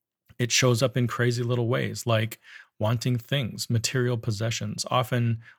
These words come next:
ones that I don't really need. Um, finding it difficult to go out and serve, to go to serve events, right? Which I can easily blame on my personality because I'm an introvert, but that's not an excuse. Um,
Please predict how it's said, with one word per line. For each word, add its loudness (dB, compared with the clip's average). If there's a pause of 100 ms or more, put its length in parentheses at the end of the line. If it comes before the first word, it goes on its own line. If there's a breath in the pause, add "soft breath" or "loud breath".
ones 2
that 0
I 2
don't -2
really 0
need. -4 (580 loud breath)
Um, -2
finding 0
it -2
difficult 0
to -6
go 0
out 2
and -2
serve, -2 (160)
to -6
go 2
to 0
serve -2
events, -6
right? 0 (480 loud breath)
Which 2
I 4
can -2
easily 2
blame 2
on 2
my 0
personality -2 (540)
because -2
I'm 2
an 2
introvert, -2 (320)
but -2
that's -4
not -4
an -2
excuse. -6 (1000 loud breath)
Um, 0